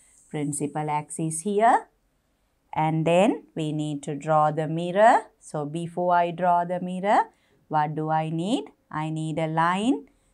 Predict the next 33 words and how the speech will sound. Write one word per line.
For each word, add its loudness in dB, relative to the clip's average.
to -4
denote -4
the 4
mirror. -2
So -4
here 0
this -4
is -6
the 4
line 0
for 0
the -2
mirror, -4
and 0
we -2
have -2
to -2
draw 2
the 2
mirror -2
as -6
well. -2
So -6
this -2
is -4
a -4
concave -2
mirror. -2
Then 2
what 4
do 0
we 0
do? 4